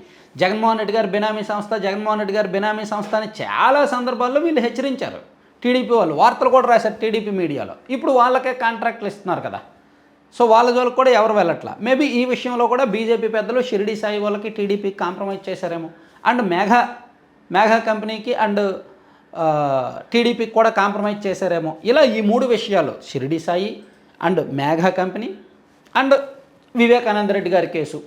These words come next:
ఈ మూడు విషయాల్లో బహుశా కాంప్రమైజ్ చేసి ఉంటారు. మీరు ఈ మూడు విషయాల్లో డిస్టర్బ్ చేయొద్దు, జగన్మోహన్ రెడ్డి గారి జోలికి వెళ్ళొద్దు, వైసీపీ జోలికి వెళ్ళొద్దు అని. వీటితో పాటు ఇంకా కొన్ని పెద్ద పెద్ద విషయాలు ఉంటాయి, కొన్ని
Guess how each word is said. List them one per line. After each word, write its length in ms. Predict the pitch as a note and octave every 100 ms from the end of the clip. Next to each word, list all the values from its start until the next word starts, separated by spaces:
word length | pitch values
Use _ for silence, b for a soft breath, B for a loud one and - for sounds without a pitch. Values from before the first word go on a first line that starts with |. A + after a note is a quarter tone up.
| -
ఈ 160 | A#3
మూడు 260 | C#4+ B3+ B3+
విషయాల్లో 480 | A#3+ A3 G#3+ G#3+ C4
బహుశా 320 | A3 G#3 A3
కాంప్రమైజ్ 600 | A3 F#3+ G3 G3+ G3+ G3+
చేసి 160 | F3 F#3+
ఉంటారు. 280 | D#3+ C3+ -
మీరు 240 | D#3+ G3+
ఈ 60 | G3
మూడు 240 | F3 G#3
విషయాల్లో 480 | A3 G3 G3 F#3+ A3+
డిస్టర్బ్ 460 | A3+ E3 - E3+ E3+
చేయొద్దు, 440 | E3 C#3+ D#3 C3+ B B _
జగన్మోహన్ 420 | C3+ F3+ G3+ G3 F#3
రెడ్డి 160 | E3+
గారి 140 | E3+ D#3+
జోలికి 280 | E3+ E3+
వెళ్ళొద్దు, 560 | F3+ D3 C#3+ B2+ D3 A#2 B B
వైసీపీ 380 | D3+ G3 F#3+ F#3
జోలికి 280 | D#3+ F3 G3+
వెళ్ళొద్దు 400 | E3 C#3+ C3+ B2+
అని. 180 | B2 G#2 - b b b b -
వీటితో 380 | G3+ C4+ - B3+
పాటు 260 | A#3+ A3+
ఇంకా 400 | D#4 B3 C4+ D#4
కొన్ని 240 | D4 C4+ B3+
పెద్ద 260 | B3 G#3
పెద్ద 140 | B3 A#3
విషయాలు 360 | A3 - A#3 A#3
ఉంటాయి, 240 | G3+ A3
కొన్ని 280 | - C#3+